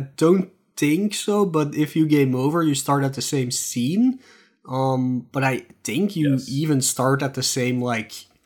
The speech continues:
Speaker 1: part of the scene, so, um, I'm not sure, like, if you, you get a password after each stage, so you can always pick it up later again if you want. Um, but yeah, putting in the password takes you to,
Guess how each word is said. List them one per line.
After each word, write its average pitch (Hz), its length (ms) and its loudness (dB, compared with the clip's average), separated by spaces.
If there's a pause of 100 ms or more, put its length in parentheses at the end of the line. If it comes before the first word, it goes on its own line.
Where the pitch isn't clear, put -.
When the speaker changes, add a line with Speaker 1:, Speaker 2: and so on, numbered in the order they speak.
(200)
Speaker 1:
part 139 380 4
of 110 280 -6
the 110 140 -10
scene, 110 480 -4
so, 110 400 -6 (440)
um, 104 640 -8 (880)
I'm 151 200 4
not 156 200 4
sure, 156 480 4
like, 143 260 -4
if 156 220 -4
you, 175 60 -2
you 165 200 0
get 180 160 6
a 185 60 2
password 139 560 4
after 117 320 -4
each 110 180 -6
stage, 113 380 -6
so 127 80 -6
you 117 100 -6
can 127 160 -8
always 120 240 -4
pick 131 240 -4
it 123 80 -4
up 120 260 -8
later 117 400 -4
again 147 220 -4
if 147 160 -6
you 151 80 0
want. 156 300 -2 (340)
Um, 117 400 -4
but 120 100 -8
yeah, 131 180 -2 (360)
putting 143 220 4
in 151 100 6
the 135 80 2
password 135 540 0
takes 139 260 0
you 135 80 -2
to, 123 480 -4